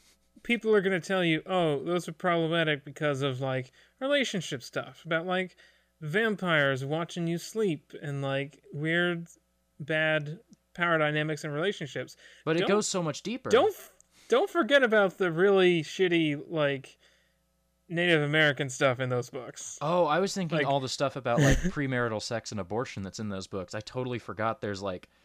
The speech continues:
Speaker 2: really racist stuff, too. <laughs>
Speaker 1: Yeah, like, that's, that, those books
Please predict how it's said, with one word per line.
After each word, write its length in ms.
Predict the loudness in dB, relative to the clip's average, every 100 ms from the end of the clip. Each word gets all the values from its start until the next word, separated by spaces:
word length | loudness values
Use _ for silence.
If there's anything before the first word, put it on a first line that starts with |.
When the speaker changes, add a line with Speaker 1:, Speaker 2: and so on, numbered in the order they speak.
| _ _ _ _ _
Speaker 2:
really 360 | -12 -8 -8 -8
racist 400 | -8 -8 -8 -8
stuff, 320 | -8 -10 -10
too. 400 | -8 -6 -6 -8 -14
<laughs> 60 | -20 -20 -20 -20 _ _ _ _ _ _ _ _
Speaker 1:
Yeah, 300 | 0 0 0 0
like, 300 | 0 0 -6 _ _ _ -4
that's, 440 | 2 2 2 -4 -8
that, 240 | -4 -2 0
those 160 | 0
books 240 | 0 -2